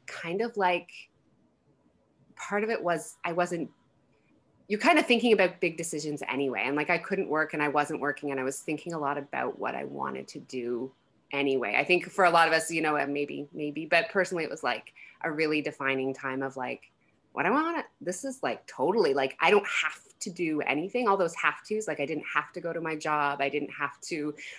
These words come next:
run around. I didn't have to do school photography. I didn't have to do all these things that maybe I felt like I had to do and I kept pushing my real goals aside. And then, so I think it was just, like, it was a good fit. And then,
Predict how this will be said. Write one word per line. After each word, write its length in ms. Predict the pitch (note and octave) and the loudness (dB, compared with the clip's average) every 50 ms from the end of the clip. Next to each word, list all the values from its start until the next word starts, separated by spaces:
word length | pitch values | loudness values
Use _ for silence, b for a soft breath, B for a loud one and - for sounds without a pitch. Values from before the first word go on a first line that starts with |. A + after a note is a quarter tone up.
| B B B | B B B
run 180 | F3+ E3+ E3+ | -2 0 0
around. 440 | E3+ E3 D#3 D#3 D#3 D3+ D3+ D3+ D3 | 0 0 0 2 2 4 2 2 2
I 60 | D#3 | 2
didn't 180 | D3+ E3 E3+ E3 | 0 -2 -4 -6
have 200 | - D#3 D#3 - | -6 -6 -8 -8
to 80 | - E3 | -10 -14
do 160 | D#3 D#3+ D#3 D3 | -10 -10 -8 -8
school 380 | - - - - E3 E3+ E3+ | -10 -12 -12 -12 -10 -10 -10
photography. 580 | E3+ - E3+ E3+ F3 D#3+ D3+ D#3+ D#3 - D#3+ D#3 | -10 -10 -6 -4 -2 -2 -2 -4 -6 -4 0 2
I 40 | E3 | 6
didn't 180 | F#3+ G#3+ G#3+ | 6 6 6
have 120 | G3 G#3 G#3 | 4 0 0
to 80 | G#3+ | 2
do 100 | F#3 F#3+ F#3 | 4 4 4
all 80 | F3+ | 4
these 220 | E3 E3+ E3+ - - | 4 2 -4 -2 2
things 480 | - G#3 A3 G3+ F#3 E3+ E3 D#3+ D#3 B B B B B B B B | 6 8 10 10 8 6 4 0 -4 B B B B B B B B
that 80 | F#3+ C#3 | 0 2
maybe 240 | D#3+ F3 D#3 E3+ D#3+ | 2 2 4 4 2
I 60 | D#3 | 2
felt 200 | - E3+ D3+ - | 2 2 0 2
like 140 | D3 D3 D3+ | 0 0 -2
I 40 | |
had 220 | C#3+ - D#3 D3 - | -2 -2 -4 -6 -6
to 40 | - | -6
do 140 | - C#3+ C#3 | -4 -2 -2
and 60 | C#3 | -2
I 20 | C#3 | -4
kept 180 | - C#3+ - - | -6 -8 -10 -10
pushing 460 | - C3+ - - C3+ C3 C3 A#2 - - - _ - | -10 -10 -8 -8 -8 -6 -8 -8 -10 -12 -18 _ -8
my 180 | D3+ C3+ B2 B2+ | -4 -2 -2 -2
real 460 | C3+ D3+ D#3 D3+ C#3 C3 C3+ C3+ - _ | -2 -2 -2 -2 -2 -2 -2 -6 -8 _
goals 600 | - - C3+ A#2+ B2+ B2 B2 B2 B2 - - - - _ _ _ _ - | -4 -2 -2 0 0 -2 -2 -4 -8 -12 -16 -18 -18 _ _ _ _ -14
aside. 480 | D3 - D3+ B2+ B2+ D3 F3+ A3+ A3+ | -10 -6 -4 -2 0 2 4 4 4
And 140 | F#3+ F3 E3 | 4 4 4
then, 200 | D#3 D3 D3+ D3+ | 4 4 2 0
so 140 | D3 - C#3+ | 0 0 -2
I 40 | C3+ | -2
think 180 | - C#3+ - | -2 -4 -6
it 40 | B2 | -6
was 140 | - - - | -8 -6 -6
just, 180 | - C3+ - | -8 -8 -6
like, 300 | - B2 A#2 - - - _ _ _ _ _ - | -4 -6 -6 -6 -8 -16 _ _ _ _ _ -4
it 80 | D#3 | -4
was 120 | D3+ D3 D3+ | -2 -2 -2
a 20 | |
good 160 | C#3 D#3+ D#3+ - | -2 -2 -2 -2
fit. 240 | - - D#3 F#3 | 0 0 0 2
And 140 | G3+ D#3+ D3+ | 2 2 0
then, 240 | C#3 C3 B2+ C3+ | 0 0 -2 -4